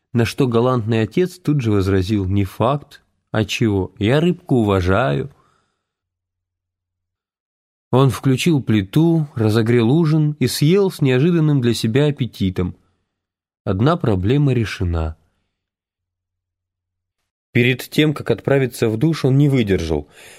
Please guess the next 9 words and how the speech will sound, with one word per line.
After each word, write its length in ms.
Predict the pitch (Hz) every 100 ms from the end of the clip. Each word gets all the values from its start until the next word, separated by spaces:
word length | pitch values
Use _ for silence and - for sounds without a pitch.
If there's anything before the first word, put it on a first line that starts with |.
| _ -
Позвонил 560 | 120 120 139 165 175
дежурному 600 | 135 170 160 170 123 101
в 80 | 101
цокольный. 640 | - 147 104 90 82 76 - _ _
Спросил, 600 | - - 120 127 - 156
у 60 | 131
них 220 | 165 143
ли 120 | 110
Сенцов. 580 | 98 123 127 156 101 -